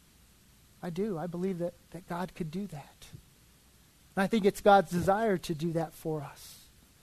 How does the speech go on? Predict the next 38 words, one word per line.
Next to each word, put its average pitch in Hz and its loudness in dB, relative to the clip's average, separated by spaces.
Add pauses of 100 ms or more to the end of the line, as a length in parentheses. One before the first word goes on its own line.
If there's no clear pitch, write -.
(320)
But 185 0
the 185 4
question 233 8
that 214 8
we 208 10
have 208 8
to 208 6
ask 220 10
ourselves 196 6
is, 190 -2 (260)
well, 226 6
where 254 12
do 247 8
we 240 6
start? 240 4 (1800)
You 202 4
know, 226 10
it's 226 4
a - 2
big 208 4
world. 202 10 (280)
We've 185 0
got 220 8
millions 240 10
of 208 6
people 240 6
in 196 6
this 202 2
country. 214 2 (640)
Where 254 12
do 262 6
we 254 6
start? 247 8 (1500)
Well, 180 6
I 190 6
tell 220 8
you 220 10
what, 208 10